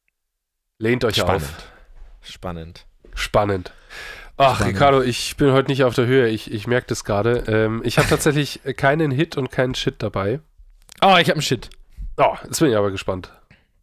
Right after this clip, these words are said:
Speaker 2: Wenn du keine Hits und Shit, ich wollte eigentlich dir den Vorrang lassen, weil mein Shit leitet gleich über auf die Playlist, aber dann, mm,
Speaker 1: Ja, in
Speaker 2: fang
Speaker 1: dem
Speaker 2: ich
Speaker 1: Fall
Speaker 2: an. Du hast aber einen
Speaker 1: Äh,
Speaker 2: Song,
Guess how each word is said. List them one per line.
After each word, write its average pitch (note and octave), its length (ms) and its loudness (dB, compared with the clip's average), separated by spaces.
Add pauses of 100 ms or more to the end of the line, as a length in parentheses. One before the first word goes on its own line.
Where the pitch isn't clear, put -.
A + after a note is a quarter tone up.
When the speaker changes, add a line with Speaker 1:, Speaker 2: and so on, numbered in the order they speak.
(340)
Speaker 2:
Wenn C3+ 120 -4
du F3 100 -2
keine G3 240 2
Hits G3 120 -2
und E3+ 100 -4
Shit, F3+ 140 0
ich D#3+ 100 -6
wollte G3 180 4
eigentlich G3 200 2
dir F#3 140 2
den F3+ 100 2
Vorrang E3 320 2
lassen, C#3 240 0
weil C#3+ 80 2
mein C#3 180 0
Shit - 240 -4 (420)
leitet D3+ 320 2
gleich C#3+ 260 0
über D#3 180 2
auf B2+ 80 -2
die C3+ 80 -8
Playlist, C3+ 480 -2
aber B2+ 280 2 (600)
dann, D3+ 460 0 (600)
mm, D3+ 180 -8
Speaker 1:
Ja, A#2+ 120 4
in F2+ 60 0
Speaker 2:
fang F3 120 2
Speaker 1:
dem E3+ 60 4
Speaker 2:
ich D3+ 40 -2
Speaker 1:
Fall F#2+ 100 -2
Speaker 2:
an. F#2 180 -8
Du D3+ 100 4
hast F3 100 4
aber E3+ 120 6
einen E3+ 60 4
Speaker 1:
Äh, - 40 2
Speaker 2:
Song, A#2+ 320 2